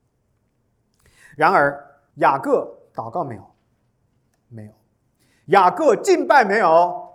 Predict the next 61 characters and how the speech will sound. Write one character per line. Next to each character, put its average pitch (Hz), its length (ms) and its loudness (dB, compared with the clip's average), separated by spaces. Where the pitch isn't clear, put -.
没 156 220 0
有。 131 240 0
雅 165 240 2
各 175 180 0
赞 233 320 -2
美 147 140 -6
没 127 100 -8
有？ 143 380 -8
没 190 180 0
有。 185 300 2
什 - 260 -2
么 294 80 -2
都 359 80 2
没 339 80 0
有 294 100 4
做。 - 500 -4
雅 151 260 0
各 185 260 0
完 156 480 0
全 160 300 -4
是 175 440 -8
靠 202 400 0
自 214 200 -12
己 107 480 -16
在 123 180 -8
做 113 160 -16
这 101 80 -20
件 95 100 -20
事 - 140 -20
情。 - 160 -20
他 175 380 0
没 196 280 2
有 247 160 4
想 156 260 -2
过 175 120 -2
要 147 80 2
感 117 180 -8
谢 131 120 -12
神， - 260 -20
没 262 220 2
有 302 140 2
想 147 240 -6
过 175 120 -4
要 160 180 -2
依 226 80 -10
靠 190 180 -8
神。 101 300 -18
这 269 160 -2
个 220 120 2
精 320 440 -8
于 160 300 -10
欺 262 320 -8
骗 185 380 -6
啊， 127 160 -10
耍 151 280 -6
小 117 300 -10
花 196 260 -4
招 208 240 -8
的 143 120 -6
雅 104 240 -12
各， 120 280 -12